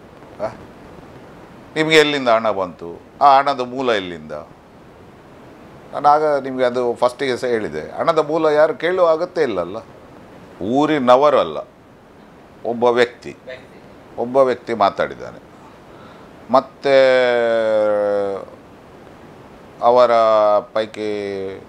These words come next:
ವಕೀಲರು ಏನೋ ಮಾತಾಡಿದ್ದಾರೆ ಅಂತ ನನ್ನ, ನಮ್ಮ ವಕೀಲರು ಹೇಳಿದರು.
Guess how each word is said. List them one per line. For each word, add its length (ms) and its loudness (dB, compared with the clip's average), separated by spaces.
ವಕೀಲರು 500 -2
ಏನೋ 180 0
ಮಾತಾಡಿದ್ದಾರೆ 600 -2
ಅಂತ 160 -8
ನನ್ನ, 260 -4
ನಮ್ಮ 160 -2
ವಕೀಲರು 440 -2
ಹೇಳಿದರು. 540 -6